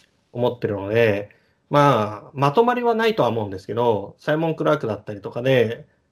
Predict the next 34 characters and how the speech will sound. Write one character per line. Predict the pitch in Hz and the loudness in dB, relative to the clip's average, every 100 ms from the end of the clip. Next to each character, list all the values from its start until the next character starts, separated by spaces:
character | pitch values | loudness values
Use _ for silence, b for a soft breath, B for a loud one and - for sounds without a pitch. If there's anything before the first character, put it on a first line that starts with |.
| _ | _
え | 117 113 113 110 113 110 | 2 4 4 2 -2 -4
ー、 | 107 | -4
と | |
に | 175 | -4
か | 120 | -2
く | 117 113 131 - | -2 -2 -4 -8
ス | - | 2
テ | 233 | 4
ー | |
ジ | 226 | 4
勝 | 233 | 2
利 | 151 | 2
は | 107 | 0
い | |
っ | |
ぱ | - 113 | -2 -4
い | |
稼 | 110 107 117 | -4 0 0
い | |
で | 98 104 - _ _ | 0 -8 -14 _ _
ほ | 123 | -8
し | 120 104 | -4 -2
い | |
な | 120 | -2
っ | 139 | -4
て | - | -4
い | 185 | -4
う | |
気 | - | -4
が | 110 | -10
し | 104 | -10
ま | 95 | -16
す | 113 | -6
ね。 | 113 120 131 | -2 -2 -4